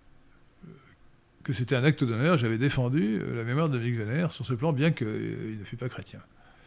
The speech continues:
Euh, ils ne m'ont entendu aucun, et j'ai, j'ai même d'ailleurs été invité, euh, au colloque de, d'hommage à Dominique Vénère qui avait suivi, euh, quelques semaines après. Et ils n'ont, ils n'ont entendu aucune rigueur. Bon.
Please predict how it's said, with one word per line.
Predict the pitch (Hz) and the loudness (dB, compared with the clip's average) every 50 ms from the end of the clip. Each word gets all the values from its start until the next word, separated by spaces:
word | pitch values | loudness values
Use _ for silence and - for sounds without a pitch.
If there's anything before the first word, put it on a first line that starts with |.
| - - - - - - - - - - - - - - - - - _ - | -20 -20 -20 -20 -20 -20 -20 -20 -20 -20 -20 -20 -20 -20 -20 -20 -20 _ -14
Euh, | 131 120 113 110 127 127 123 120 - - - - - - - | -12 -10 -10 -10 -10 -12 -12 -14 -16 -18 -20 -20 -18 -8 -2
ils | - 127 | 0 0
ne | 123 | 0
m'ont | 117 | 0
entendu | 113 110 - 156 180 190 - | -2 -4 -2 -2 -2 0 -2
aucun, | 165 - - - - - - - - | -4 -6 -6 -8 -20 -20 -8 -4 0
et | |
j'ai, | 127 131 127 110 | 0 2 2 0
j'ai | - 110 | 0 0
même | 120 160 185 | 4 6 6
d'ailleurs | 165 143 139 135 | 6 8 6 4
été | 127 - 123 | 4 2 0
invité, | 107 107 120 131 - - 214 208 190 | 0 0 0 0 2 4 6 6 6
euh, | 160 127 120 113 113 113 | 6 6 4 2 2 0
au | 113 | -2
colloque | 107 - 143 139 147 175 190 175 135 | 0 0 0 2 2 2 2 0 0
de, | 120 127 117 113 113 | 0 -2 -2 -2 -2
d'hommage | 110 117 117 117 131 147 131 123 | 0 0 0 0 2 0 2 2
à | 120 107 104 | 0 0 0
Dominique | 104 104 110 120 113 110 | 0 -2 -2 -2 -2 -2
Vénère | 113 107 123 151 180 160 - | -2 -2 0 0 0 0 -2
qui | - 120 | -2 -4
avait | 110 104 | -4 -4
suivi, | 104 - 127 123 139 143 123 | -4 -4 -2 0 0 2 0
euh, | 107 | 0
quelques | 107 113 107 - 127 | -2 -4 -6 -6 -6
semaines | 101 127 131 120 | -4 -4 -4 -4
après. | 110 110 101 98 - - - - - - - - - - - - - - - - - - - - - - - - - | -4 -6 -8 -8 -10 -14 -20 -20 -20 -20 -20 -20 -20 -20 -20 -20 -20 -20 -20 -20 -20 -20 -20 -20 -20 -20 -20 -20 -12
Et | - 117 | -10 -8
ils | 110 101 | -6 -6
n'ont, | 101 101 98 - | -6 -8 -8 -6
ils | - 117 | -6 -4
n'ont | 117 110 | -4 -4
entendu | 107 101 - 131 143 170 | -4 -6 -2 -2 0 0
aucune | 151 - - 156 147 | 0 -2 -2 -2 -2
rigueur. | 160 185 196 196 185 160 - - - - - - - - - - - - - - - - - | -2 -2 -2 -2 -2 -4 -6 -10 -16 -20 -20 -20 -20 -20 -20 -20 -20 -20 -20 -20 -20 -16 -12
Bon. | - - | -12 -12